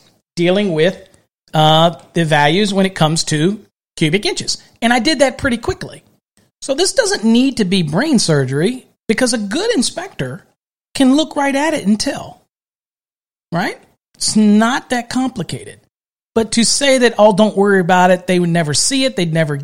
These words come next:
understand it, I'll just throw the biggest box in there and never have to worry about it," I have a problem with that, because that is literally the concept of throwing everything at it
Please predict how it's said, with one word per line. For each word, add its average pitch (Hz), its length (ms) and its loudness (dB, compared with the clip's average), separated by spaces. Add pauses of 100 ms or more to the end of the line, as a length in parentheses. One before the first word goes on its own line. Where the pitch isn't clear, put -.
(120)
understand 233 600 2
it, 233 260 2
I'll 190 160 0
just 185 260 0
throw 180 140 4
the 170 100 0
biggest 151 360 -2
box - 340 0
in 190 160 2
there 185 220 2
and 160 120 0
never 147 200 2
have 143 140 0
to 180 80 0
worry 247 140 2
about 254 200 4
it," 240 120 0 (480)
I 247 100 -2
have 294 100 -4
a 247 40 -4
problem 233 300 -2
with 208 120 -2
that, 190 280 -2
because 175 560 0 (340)
that 269 180 2
is 220 160 -2
literally 214 320 0
the 180 80 0
concept 180 480 0
of 156 200 -4
throwing 180 540 2
everything 202 680 -2
at 185 240 2
it 151 180 0